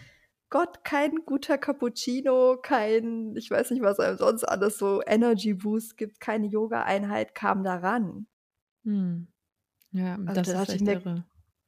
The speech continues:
Speaker 1: "Das ist wirklich 'n Schatz."
Speaker 2: Mhm.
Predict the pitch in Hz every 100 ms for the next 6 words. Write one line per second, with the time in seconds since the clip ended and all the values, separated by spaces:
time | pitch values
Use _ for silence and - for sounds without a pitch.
0 | - 220 - 190 - 202 202 185 190 190
1 | - 220 220 220 - - - - _ _
2 | _ 196 170 165 160 170